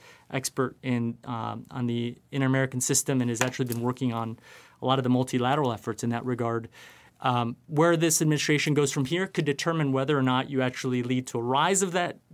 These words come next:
that coalition, um, and even maybe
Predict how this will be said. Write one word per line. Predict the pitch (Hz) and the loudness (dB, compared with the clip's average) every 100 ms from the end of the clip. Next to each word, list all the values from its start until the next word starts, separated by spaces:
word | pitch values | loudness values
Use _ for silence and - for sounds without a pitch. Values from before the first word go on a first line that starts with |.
| 147 | -4
that | 147 160 - | -2 -2 -4
coalition, | 165 160 160 156 165 160 156 - - - - - | -2 0 0 -2 -6 -8 -14 -20 -20 -20 -20 -2
um, | 143 131 123 120 123 - _ 156 | 2 4 2 0 -2 -6 _ 0
and | 147 147 | 2 2
even | 147 143 | 2 2
maybe | 139 135 135 131 131 | 2 2 2 0 -2